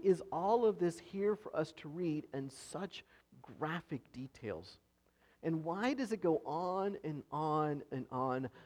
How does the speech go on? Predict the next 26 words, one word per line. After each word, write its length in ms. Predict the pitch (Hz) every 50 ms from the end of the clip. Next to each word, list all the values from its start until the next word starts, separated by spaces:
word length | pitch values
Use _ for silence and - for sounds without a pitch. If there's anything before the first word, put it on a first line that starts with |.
| - _
about 380 | - 120 127 135 135 127 - -
the 80 | 139
destruction 1000 | 135 135 - 117 - - - - - - 135 151 - - - - - 131 120 113 - -
in 300 | 127 120 123 120 120 117
their 320 | 120 110 104 113 113 110 110 - - _ _ - 107
judgment? 460 | - 120 107 104 98 - 98 73 - - _ _ _ _ _ _ _ _ _ _ _ _ _ _ -
I 40 | 127
think 200 | 151 190 190 190
there 180 | - 190 151 131
are 60 | 160
several 540 | 151 - - 208 196 190 175 160 147 120 -
reasons 460 | - 131 127 120 113 117 113 113 113
why. 300 | 110 127 123 127 139 139 - - - - - -
The 100 | 143 147
first 440 | - - 202 214 226 214 - -
is 180 | - 165 160 151
this. 400 | 147 - 170 120 - - - - - - - - _ _ _ _
First 260 | - 196 196 208 208
is 80 | 208 185 165
that 140 | 147 135
sin 600 | - - - - - - 214 214 226 226 233 240 220 - - - - _ -
is 480 | 180 180 185 175 175 175 170 165 - - - _ _ - - - -
devastating. 760 | 139 123 123 131 - - - 120 101 98 95 95 87 104 - _ _ _ _ _ _ _ _ _ _ _ _ _ _ _ _ -
Nineveh 520 | 160 160 185 208 233 247 220 226 226 - -
is 180 | 165 156 139
just 300 | 131 - 175 156 131 120